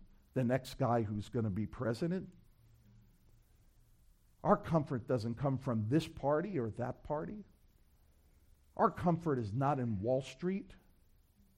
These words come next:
If you call yourself a believer in Christ,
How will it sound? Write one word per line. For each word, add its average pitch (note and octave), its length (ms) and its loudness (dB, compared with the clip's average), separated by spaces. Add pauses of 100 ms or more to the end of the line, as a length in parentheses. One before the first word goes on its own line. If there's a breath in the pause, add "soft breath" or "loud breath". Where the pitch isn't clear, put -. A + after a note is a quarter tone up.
(1500)
If D3 160 2
you F3 180 4
call F3+ 300 -2
yourself E3 480 -2
a D3+ 40 -2
believer C#3 540 0
in A2+ 140 -2
Christ, C3+ 720 -8